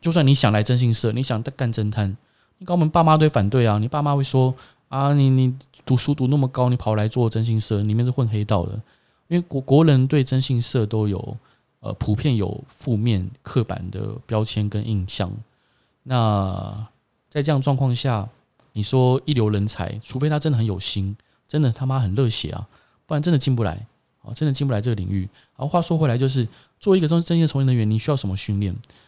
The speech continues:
还是老话，你要持续的阅读，阅读，阅读，阅读什么？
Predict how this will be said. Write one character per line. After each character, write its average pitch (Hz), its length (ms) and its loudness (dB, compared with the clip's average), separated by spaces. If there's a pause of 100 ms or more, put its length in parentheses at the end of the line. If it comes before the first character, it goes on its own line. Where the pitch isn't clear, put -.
(160)
还 - 100 -8
是 147 140 0
老 98 180 -4
话， 101 340 -4
你 123 80 -10
要 151 120 -2
持 - 160 -4
续 - 120 -2
的 120 60 2
阅 120 180 0
读， - 220 -8 (460)
阅 139 180 -4
读， 92 340 -8 (140)
阅 127 200 -6
读， 92 280 -10
阅 147 100 -8
读 127 140 -6
什 90 160 -6
么？ 95 100 -8